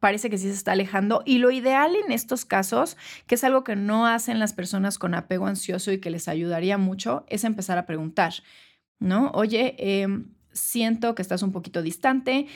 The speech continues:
siento que, eh, no nos estamos comunicando tanto como antes, dime si es, eh,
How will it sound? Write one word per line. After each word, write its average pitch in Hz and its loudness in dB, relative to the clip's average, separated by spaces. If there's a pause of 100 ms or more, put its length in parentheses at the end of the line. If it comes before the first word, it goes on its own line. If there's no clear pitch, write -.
(100)
siento 196 0
que, 185 0
eh, 165 -2
no 214 2
nos 214 0
estamos 180 -4
comunicando 175 -4
tanto 180 -6
como 190 0
antes, 254 0
dime 185 -2
si 165 -4
es, - -8
eh, - -8